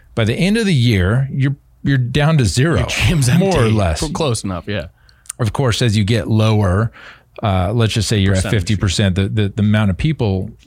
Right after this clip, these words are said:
Speaker 1: lowers. But let's, let's be honest. The point is, you have to constantly be bringing in new leads.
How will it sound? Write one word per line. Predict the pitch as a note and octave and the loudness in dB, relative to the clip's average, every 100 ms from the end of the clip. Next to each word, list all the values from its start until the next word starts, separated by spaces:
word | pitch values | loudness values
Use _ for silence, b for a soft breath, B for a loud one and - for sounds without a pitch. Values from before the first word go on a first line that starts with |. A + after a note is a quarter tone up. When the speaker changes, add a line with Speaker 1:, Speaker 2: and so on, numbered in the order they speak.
| G3+ | -6
Speaker 1:
lowers. | A2+ G#2+ G2+ G#2+ | -2 0 0 -2
But | D#3+ C3+ E3 | -2 -4 -2
let's, | F3 - | -4 -2
let's | D#3+ C#3+ | -2 -2
be | D3 | -2
honest. | C3+ C3 F2 - B B B B | 0 0 -2 -6 B B B B
The | A#2+ | -2
point | - C#4 G#3 | 0 0 2
is, | G#2+ F#2 F#2+ - | 2 0 -2 -2
you | C3+ D3 | 0 2
have | E3 A3 A3 | 2 0 -2
to | F3 | -4
constantly | - F3 F#3+ - D#3+ B2 A#2+ | -2 0 0 -2 -2 0 0
be | B2 A#2+ | 0 0
bringing | A2+ A2+ G#2+ G#2 G#2 | 2 2 2 2 2
in | F2+ | 2
new | F#2 | 2
leads. | F2 A2+ D#3 D#2 - | 0 -2 -2 -4 -10